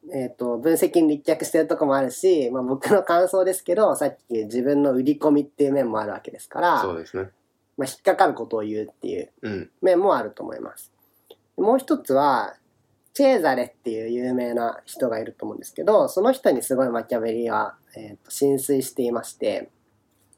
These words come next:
Speaker 1: まあ、具体的なエピソードの紹介はちょっと時間の関係で控えますけども、結構残酷なことをするんですね。部下を殺して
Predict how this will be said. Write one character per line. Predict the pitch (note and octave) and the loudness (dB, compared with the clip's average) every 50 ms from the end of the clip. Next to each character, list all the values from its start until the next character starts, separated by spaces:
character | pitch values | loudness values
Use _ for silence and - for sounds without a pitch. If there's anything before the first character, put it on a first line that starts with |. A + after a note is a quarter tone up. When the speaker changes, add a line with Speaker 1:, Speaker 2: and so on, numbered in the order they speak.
| _ _ _ - - _ _ _ _ | _ _ _ -20 -20 _ _ _ _
Speaker 1:
ま | - D#3+ | -2 0
あ、 | C#3+ | 0
具 | B2 A#2+ D3 | 2 2 2
体 | E3 F#3+ G#3 | 4 4 4
的 | G#3 A3 G#3+ G#3 | 4 2 2 4
な | G3 F#3+ | 4 4
エ | G3 G3 | 2 2
ピ | - | 0
ソ | - - D#3 | 0 2 2
ー | B2+ | 2
ド | A#2+ | 0
の | A#2+ A#2+ | -2 -4
紹 | - - A#2+ A#2+ | -4 -4 -4 -4
介 | A#2 - B2+ A#2+ A#2 A#2 | -2 -2 -2 -2 0 0
は | A#2+ A#2 A#2 G#2+ - _ | 0 0 -2 -4 -6 _
ち | - C3 | -8 -8
ょ | |
っ | A2 - | -8 -8
と | - G#2+ | -12 -12
時 | G#2 A#2+ A2+ | -10 -10 -8
間 | - A#2 A2+ A2+ | -6 -6 -6 -6
の | A#2 | -4
関 | - A#2+ A2+ A2+ | -4 -6 -6 -6
係 | A2 - A#2 A2 | -6 -8 -8 -8
で | A2+ | -10
控 | - - - - A#2+ | -12 -10 -8 -6 -4
え | A#2 | -2
ま | A#2 A#2+ A#2+ | -2 -4 -4
す | - - | -6 -10
け | - - | -10 -8
ど | - B2 | -6 -2
も、 | D3 F#3 G#3 G3 D3 A2 - - _ _ _ - - _ _ _ | 2 4 4 4 4 2 -2 -8 _ _ _ -20 -20 _ _ _
結 | - C#4 C#4+ C#4+ | 0 0 0 2
構 | - - C3 | 0 0 0
残 | - C#3+ C#3 C#3+ D3+ | 2 2 2 2 2
酷 | D3 D3 C#3 E3 | 0 0 0 0
な | D3+ C#3 | 2 2
こ | C#3 C#3+ | 0 -2
と | C3 C3 | -2 -4
を | A#2+ | -6
す | - - | -4 -4
る | A#2 | -6
ん | G#2 | -6
で | G#2 | -6
す | - - | -8 -8
ね。 | A2 A#2+ C#3+ | -8 -6 -6
部 | C3 A#2 C#3 D#3+ D#3 | -4 0 0 0 2
下 | - F3 C#3 A2 | 4 2 2 2
を | G#2+ A2 - | 0 -4 -6
殺 | - A2 G2+ A#2+ B2+ - - - | -6 -6 -4 -4 -4 -6 -6 -10
し | - - | -4 0
て | - D3+ C#3+ B2 G2 F#2 - - | 2 2 2 0 -2 -4 -8 -12